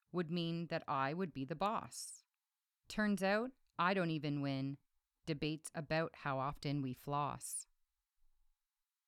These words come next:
Ran errands and spent money, as grown adults frequently do.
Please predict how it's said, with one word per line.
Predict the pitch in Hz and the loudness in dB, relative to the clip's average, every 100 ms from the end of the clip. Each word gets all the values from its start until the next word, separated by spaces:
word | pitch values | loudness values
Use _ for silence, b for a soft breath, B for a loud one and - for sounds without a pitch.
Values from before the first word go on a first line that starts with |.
| _ _ _ _ _ - | _ _ _ _ _ -2
Ran | 170 170 - | 2 2 2
errands | 185 202 233 262 - | 2 4 6 4 4
and | 175 180 - | 2 2 2
spent | - 202 - | 0 0 2
money, | 147 139 139 147 - _ _ _ _ | 2 2 2 -2 -8 _ _ _ _
as | 151 147 180 | -2 -2 -4
grown | 151 147 147 | 0 2 2
adults | 143 139 156 180 - - | 0 0 0 0 -4 -6
frequently | 160 151 165 - 180 170 | -4 -2 -2 0 0 0
do. | 156 139 127 139 | 2 2 0 -6